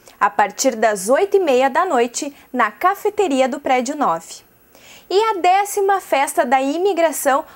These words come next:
ocorrerá em Lajeado nos dias vinte e sete e vinte e oito de abril, no Parque Professor Teobaldo Dick. Será uma festa de muita gastronomia,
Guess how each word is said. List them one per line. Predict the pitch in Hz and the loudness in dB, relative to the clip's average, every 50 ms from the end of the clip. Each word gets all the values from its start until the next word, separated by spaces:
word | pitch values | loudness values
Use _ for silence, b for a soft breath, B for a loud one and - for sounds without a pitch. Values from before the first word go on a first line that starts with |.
| B B | B B
ocorrerá | 226 226 226 269 254 269 285 269 262 262 254 269 | -2 0 2 0 0 2 0 0 2 0 0 -2
em | 277 | -2
Lajeado | 285 294 311 330 339 302 339 339 330 339 339 330 349 | -2 0 0 0 0 2 0 2 2 2 0 0 -4
nos | 349 349 349 339 349 | -2 -2 -4 -4 -4
dias | 262 233 285 330 339 349 339 277 | -6 -6 -2 0 0 0 0 -2
vinte | 277 247 240 294 370 427 453 453 - | -4 -6 -4 -2 0 0 0 2 0
e | 415 | -2
sete | 403 - 381 320 320 349 349 - 403 | 0 2 2 2 2 0 0 0 0
e | 392 | 0
vinte | 339 302 302 339 370 370 - - | 0 -2 -4 -6 -4 -4 0 2
e | 370 | 2
oito | 330 311 339 339 381 | 2 2 2 0 -2
de | 339 - 370 | 0 2 2
abril, | 403 370 269 269 269 302 330 B B B B B B B | 2 2 2 0 0 -2 -2 B B B B B B B
no | 226 220 220 | -2 -2 -2
Parque | 214 - 254 240 262 285 285 - 302 277 | 2 2 0 0 0 -4 -6 -8 -8 -8
Professor | 277 - - 359 392 427 427 - 427 392 - - 349 311 311 | -8 -6 0 0 0 0 2 0 -2 -2 0 0 0 0 0
Teobaldo | 320 - 349 349 349 277 262 254 269 262 320 | 0 0 0 2 2 2 0 0 0 -2 -6
Dick. | 269 - 233 226 220 - - 214 185 - B B B B B B B B | -6 -4 -6 -6 -6 -6 -8 -8 -8 -8 B B B B B B B B
Será | - - 240 220 220 214 226 | -6 -2 0 0 2 2 0
uma | 240 247 254 254 | 0 0 0 -2
festa | 254 - 277 247 254 - 285 262 | 0 0 0 0 0 0 -2 -4
de | 226 - 254 247 | -2 0 0 0
muita | 226 220 220 240 294 370 415 - 427 403 | 0 0 -2 -2 0 0 0 0 0 0
gastronomia, | 349 381 370 381 - 392 381 381 403 403 349 277 262 269 277 277 | 2 0 0 0 -2 -2 0 0 0 0 0 0 0 2 0 0